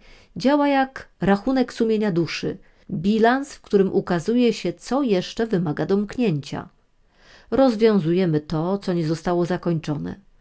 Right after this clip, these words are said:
Saturn zmusza do spojrzenia na zaległe sprawy, niedotrzymane obietnice,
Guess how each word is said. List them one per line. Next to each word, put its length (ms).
Saturn 520
zmusza 440
do 120
spojrzenia 640
na 200
zaległe 420
sprawy, 560
niedotrzymane 760
obietnice, 800